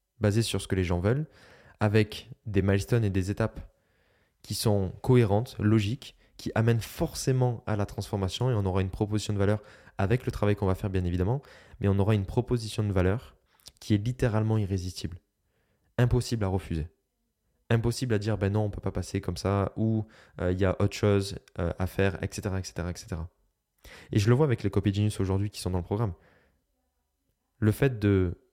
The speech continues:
travailler en profondeur ces choses-là font d'eux, littéralement, des copywriters qui ne peuvent pas être comparés.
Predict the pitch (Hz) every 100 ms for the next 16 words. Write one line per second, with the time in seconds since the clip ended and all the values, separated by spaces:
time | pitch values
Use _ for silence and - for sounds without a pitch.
0 | _ _ - - 117 117 123 117 87 -
1 | 117 107 113 107 101 - - 85 87 107
2 | 135 - _ _ _ _ _ _ - 117
3 | 110 110 131 135 117 104 120 120 101 98
4 | 98 117 139 _ _ _ _ _ _ _
5 | _ - 104 98 92 - - 104 98 120
6 | 120 - 98 92 92 - 117 104 - 101
7 | 92 85